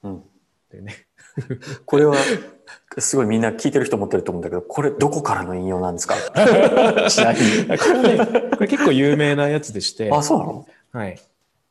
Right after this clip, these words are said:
Speaker 2: あのー、これ、えっとね、草原社っていうところの本で、うんと、翻訳できない世界の言葉っていうやつがあるんですよ。
Speaker 1: うん。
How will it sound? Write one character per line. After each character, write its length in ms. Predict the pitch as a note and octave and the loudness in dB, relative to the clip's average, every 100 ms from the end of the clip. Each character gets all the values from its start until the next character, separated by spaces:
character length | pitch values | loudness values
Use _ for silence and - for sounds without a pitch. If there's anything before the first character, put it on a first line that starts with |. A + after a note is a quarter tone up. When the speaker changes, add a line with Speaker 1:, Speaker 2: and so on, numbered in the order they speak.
| _ - | _ -16
Speaker 2:
あ 120 | A#2 | -14
の 640 | A2+ A2+ A2 A2 A2 A2+ - _ _ _ _ _ | -10 -10 -8 -10 -10 -14 -18 _ _ _ _ _
ー、 80 | C#3+ - | -20 -10
こ 120 | D#3 | -6
れ、 300 | D3+ D3+ - _ | -4 -6 -12 _
え 40 | - | -18
っ 20 | |
と 180 | B2 B2 | -16 -14
ね、 300 | A#2 G2 D2+ _ _ _ _ _ _ _ _ _ _ _ | -12 -14 -18 _ _ _ _ _ _ _ _ _ _ _
草 220 | - F#3+ | -6 -2
原 240 | F#3+ G#3 G3 | 0 -2 -2
社 160 | C#3+ | -6
っ 160 | G#2 - | -8 -8
て 100 | G#2+ | -8
い 80 | G2+ | -8
う 60 | |
と 100 | G#2 | -8
こ 140 | G#2 G#2+ | -10 -10
ろ 100 | G#2+ | -8
の 100 | G#2+ | -8
本 340 | A#2+ G#2 F#2+ | -10 -10 -8
で、 340 | G2 G2+ - _ _ _ _ _ _ | -8 -8 -10 _ _ _ _ _ _
う 80 | A2+ | -16
ん 60 | |
と、 100 | G#2+ | -12
翻 220 | G2+ D#3+ | -8 -4
訳 160 | F3 F3 | -4 -2
で 100 | E3+ | -4
き 80 | E3+ | -4
な 100 | C#3 | -6
い 40 | |
世 120 | G#2+ | -6
界 160 | B2+ A2+ | -6 -6
の 80 | G2+ | -6
言 240 | G2+ - | -10 -6
葉 80 | A2+ | -6
っ 260 | A2+ - - | -6 -12 -10
て 80 | |
い 40 | G2 | -8
う 20 | |
や 80 | F#2 | -8
つ 100 | - | -12
が 60 | |
あ 40 | E2 | -14
る 100 | D#2 | -16
ん 20 | |
で 80 | - | -20
す 100 | - | -18
よ。 60 | - | -12
Speaker 1:
う 60 | |
ん。 680 | F#2+ F#2 F2+ G2+ G2+ G#2 G#2+ | -10 -10 -14 -16 -20 -20 -20